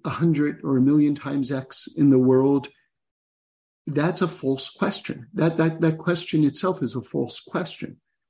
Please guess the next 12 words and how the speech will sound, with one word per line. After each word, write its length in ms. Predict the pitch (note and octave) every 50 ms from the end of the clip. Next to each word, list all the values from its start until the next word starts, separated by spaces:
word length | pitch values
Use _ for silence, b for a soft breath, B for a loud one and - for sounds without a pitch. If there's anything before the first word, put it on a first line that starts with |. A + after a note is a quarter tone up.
| _ _ _ _
because 340 | - C3+ B2+ C#3+ C3+ B2 B2+
we 160 | B2+ C3 C3+
know 400 | C#3 C#3+ F#3 A#3 C#4+ B3+ - - -
that 200 | - A#2 A#2+ - - - A#2
this 200 | A#2 C#3+ - -
is 120 | D3+ B2+
exactly 640 | - D#3+ C3+ B2+ A#2+ C3+ E3 F#3+ G#3+ - - G#3 C#3+ G2+
how 160 | G#2 G#2+ A2
it's 140 | G#2+ - -
going 300 | - - A#1 A#1 - -
to 120 | - -
happen. 360 | - - - - - - -